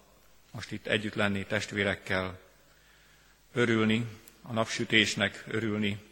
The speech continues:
a pihenésnek, örülni együtt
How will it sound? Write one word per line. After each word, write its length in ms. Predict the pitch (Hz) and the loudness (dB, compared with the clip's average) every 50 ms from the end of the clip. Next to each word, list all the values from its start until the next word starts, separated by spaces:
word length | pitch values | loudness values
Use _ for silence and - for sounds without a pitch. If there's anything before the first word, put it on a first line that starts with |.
| - - | -16 -16
a 60 | - | -12
pihenésnek, 840 | - - 110 107 107 104 104 101 98 95 - - 98 90 - - - - - - - - - - - - - - - _ _ | -8 -4 2 4 4 4 4 2 0 0 -2 -2 -4 -4 -6 -10 -20 -20 -20 -20 -20 -20 -20 -20 -20 -20 -20 -20 -20 _ _
örülni 560 | - 117 120 113 110 110 110 113 110 113 113 - - - | 0 2 4 4 4 4 4 2 0 0 -4 -8 -4 4
együtt 580 | - 120 117 107 113 107 - - - - - | 6 6 6 6 4 -2 -2 -4 -12 -14 -14